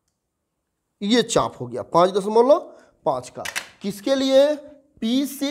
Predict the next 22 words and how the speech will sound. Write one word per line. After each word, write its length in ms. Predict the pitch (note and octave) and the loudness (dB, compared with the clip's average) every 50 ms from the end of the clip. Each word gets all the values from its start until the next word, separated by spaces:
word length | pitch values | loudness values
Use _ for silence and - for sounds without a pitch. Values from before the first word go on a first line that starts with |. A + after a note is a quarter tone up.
| - - G3 | -6 -2 0
एस 240 | G3+ G#3 G3+ G3+ - | 2 2 2 0 -4
के 160 | - G3 F3 | -2 -2 -2
लिए, 200 | D#3+ D3+ C#3+ C3 B2+ | 0 0 -2 -4 -4
P 300 | C3+ - G#3+ A#3 C4 B3+ | -4 -6 -6 -4 -4 -4
से 260 | - - C#4+ D4 D4+ E4 E4+ E4+ - - - _ _ _ _ - | -4 -2 -2 0 0 -2 -4 -6 -8 -18 -20 _ _ _ _ -4
एस 320 | G#3+ G#3 G#3+ A3 G#3+ G#3+ - | -2 0 2 2 0 -2 -4
के 180 | - - F#3 E3 | -8 -4 -4 -2
लिए। 280 | D#3 D3 C3+ A#2 G#2 - - - _ - | -2 -2 -4 -4 -6 -8 -16 -20 _ -2
चलिए 300 | - F3+ F#3 G#3 G#3+ G#3+ G#3+ | 0 2 2 4 4 2 2
पी 240 | G#3+ - G3+ G#3+ G#3 | 0 -4 -10 -8 -6
से 140 | - A3 G#3+ | -4 -4 -2
काटते 360 | A3 G3 F#3+ F#3 - - G#3+ G#3 | 0 0 -2 -2 -2 -2 -4 -2
हैं, 340 | F#3+ G3 F#3+ F#3+ G3 - - - _ _ _ _ _ _ - | -2 -4 -4 -6 -8 -12 -20 -20 _ _ _ _ _ _ -6
ये 120 | F3 F3 E3+ | -4 -4 -4
पी 220 | E3+ - A3 A3 | -4 -4 -6 -6
बिंदु 240 | A3 A#3 G#3+ A#3+ A#3 | -6 -6 -4 -2 0
है 100 | A3 A#3+ | 2 2
ना, 160 | C4 D#4+ F4+ C#4+ - - - _ _ _ _ _ _ _ _ _ _ _ _ _ _ _ _ - | 2 2 0 0 -4 -10 -16 _ _ _ _ _ _ _ _ _ _ _ _ _ _ _ _ -10
यहां 240 | D#3 C3+ C3 B2+ - | -10 -10 -10 -12 -18
से 120 | - - | -20 -20
कट 180 | - A2 E2+ G2 | -20 -20 -20 -18
गया। 180 | G2 A2+ - | -16 -18 -18